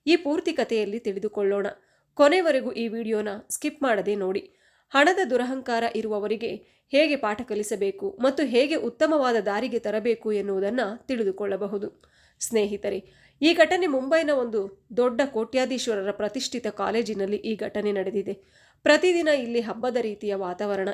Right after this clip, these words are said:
ಇರ್ತಾ ಇತ್ತು. ಮಿರ ಮಿರ ಮಿಂಚುವ ದುಬಾರಿ ಕಾರ್ಗಳು, ಬೈಕ್ಗಳು, ಇನ್ನೂ ಕೆಲವು ದುರಹಂಕಾರಿ ಹೆಣ್ಣು ಮಕ್ಕಳು, ಸೋಷಿಯಲ್ ಮೀಡಿಯಾದಲ್ಲಿ ಫೋಸ್ ಕೊಡುವ ವಿದ್ಯಾರ್ಥಿಗಳು. ಒಟ್ಟಿನಲ್ಲಿ ಹೇಳಬೇಕೆಂದರೆ ಇದು ಕಾಲೇಜ್ ರೀತಿ ಅಲ್ಲ, ಶ್ರೀಮಂತರ ಮಾಲ್ ರೀತಿ ಇತ್ತು. ಇದೇ ಜಗಮಗ ವಾತಾವರಣದಲ್ಲಿ ಆ ದಿನ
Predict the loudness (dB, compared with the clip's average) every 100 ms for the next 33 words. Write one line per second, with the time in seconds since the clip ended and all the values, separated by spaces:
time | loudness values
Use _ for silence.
0 | -4 -6 -4 -4 -4 -4 -8 -10 _ _
1 | -2 4 6 4 2 0 -2 -6 -4 -4
2 | -2 -4 -4 -4 -4 -6 -4 -2 -2 -2
3 | -2 -2 -2 -2 -2 -2 -2 0 0 -2
4 | 0 0 0 0 -2 -6 -4 -2 -2 -2
5 | -2 -4 -4 -4 -6 -6 -10 _ _ 0
6 | 2 2 0 0 0 0 0 -2 -4 0
7 | 0 0 -4 -2 -2 -4 -4 -4 -4 -6
8 | -6 -4 -4 -4 -4 0 2 2 2 2
9 | 2 2 0 0 -2 -2 -2 -6 -6 -4
10 | -4 -2 -4 -6 -8 -4 -4 -6 -10 _
11 | _ -8 0 2 4 2 0 0 0 0
12 | 0 -2 -4 -6 -6 -6 -8 _ _ _
13 | _ 0 2 4 4 2 0 -2 0 -2
14 | 0 0 2 0 -2 -2 -2 0 0 0